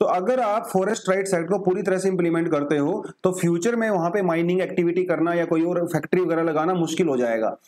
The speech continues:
क्योंकि वो आप उनको rights दे रहे हो। तो बहुत सारी चीजें हैं जिसकी वजह से अभी बहुत सारे states के अंदर उनको proper rights नहीं मिल पा रहे थे, लेकिन उड़ीसा,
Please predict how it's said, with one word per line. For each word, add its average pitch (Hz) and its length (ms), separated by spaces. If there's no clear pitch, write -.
क्योंकि 190 240
वो 180 120
आप 131 180
उनको 156 180
rights 208 260
दे 220 80
रहे 208 180
हो। 190 240
तो 262 60
बहुत 175 380
सारी 240 180
चीजें 233 240
हैं 233 160
जिसकी 202 220
वजह 196 220
से 196 120
अभी 196 200
बहुत 175 280
सारे 175 180
states 156 280
के 160 80
अंदर 147 180
उनको 175 220
proper 147 280
rights 143 260
नहीं 131 140
मिल 139 140
पा 131 160
रहे 131 140
थे, 170 120
लेकिन 160 300
उड़ीसा, 147 520